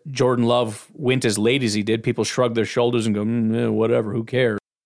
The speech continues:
But yeah, I mean, if, if you have a not so good class, you're suddenly looking at a guy that never would even, I don't think he'd make it to the Packers at fifteen in this class.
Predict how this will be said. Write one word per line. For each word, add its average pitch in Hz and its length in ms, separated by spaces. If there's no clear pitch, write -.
But 131 160
yeah, 175 220
I 113 60
mean, 110 160
if, 101 120
if 131 180
you 143 80
have 127 180
a 117 220
not 117 400
so 131 220
good 113 240
class, 147 400
you're 131 100
suddenly 151 340
looking 156 260
at 120 100
a 113 40
guy 123 160
that 123 140
never 139 420
would 139 160
even, 131 220
I 156 100
don't 214 160
think 143 160
he'd 139 140
make 135 220
it 151 100
to 120 60
the 113 100
Packers 131 360
at - 120
fifteen 170 560
in 107 160
this 143 240
class. - 480